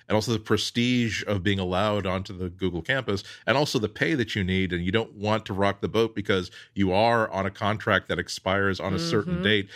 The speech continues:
Speaker 1: You're not gonna be, it's, it's not a situation where, uh, if you work there, you can be fired pretty much for a-, any time for any reason. It's like, "No, no, no, you have no job after this date.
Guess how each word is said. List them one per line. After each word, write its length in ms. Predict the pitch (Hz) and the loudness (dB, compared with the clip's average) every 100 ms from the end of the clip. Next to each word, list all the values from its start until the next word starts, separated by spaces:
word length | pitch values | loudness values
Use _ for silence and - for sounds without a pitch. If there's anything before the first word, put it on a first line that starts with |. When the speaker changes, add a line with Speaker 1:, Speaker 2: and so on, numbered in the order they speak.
| - - | -20 0
Speaker 1:
You're 100 | 107 | 2
not 200 | 104 117 | 4 2
gonna 100 | 127 | 0
be, 180 | 101 98 95 | 0 0 -2
it's, 520 | 98 98 - - - 127 | -4 -4 -4 -8 -10 -4
it's 240 | 113 98 | -4 -2
not 200 | 123 117 | 0 0
a 120 | 120 101 | 0 -2
situation 640 | 135 - 107 110 110 95 | -2 2 2 2 -2 0
where, 320 | 101 101 95 - - _ - | 2 2 0 -6 -20 _ -6
uh, 300 | 95 90 87 - | -4 -2 -4 -4
if 140 | 107 | 0
you 80 | 113 | 0
work 260 | 101 147 - | 2 0 2
there, 400 | 113 113 107 101 | 2 2 2 0
you 140 | 98 | -2
can 100 | 107 | -2
be 100 | 98 | -4
fired 540 | 98 113 113 110 101 - | 0 2 4 4 0 -2
pretty 160 | 107 | -2
much 180 | 104 98 | 0 -2
for 340 | - 92 90 | -2 -4 -2
a-, 280 | 95 104 104 | -2 0 0
any 160 | 101 101 | 0 0
time 240 | 101 101 | 0 -4
for 140 | 98 95 | -2 -4
any 100 | 87 | -2
reason. 460 | 120 131 101 92 - - - | -2 -2 -2 -4 -6 -18 -10
It's 200 | 107 107 | -8 0
like, 200 | 107 101 | 0 0
"No, 220 | 104 131 | -2 0
no, 100 | 127 | 0
no, 220 | 113 85 80 | -2 -2 -2
you 220 | 101 110 | -2 -2
have 420 | 107 147 139 104 | 0 2 0 -2
no 180 | 104 104 | -2 -2
job 500 | 90 104 104 92 80 90 | 0 0 2 0 -4 0
after 400 | 98 104 107 92 | 0 2 0 0
this 200 | 90 - | -2 -4
date. 400 | - 107 80 - | -2 0 0 -4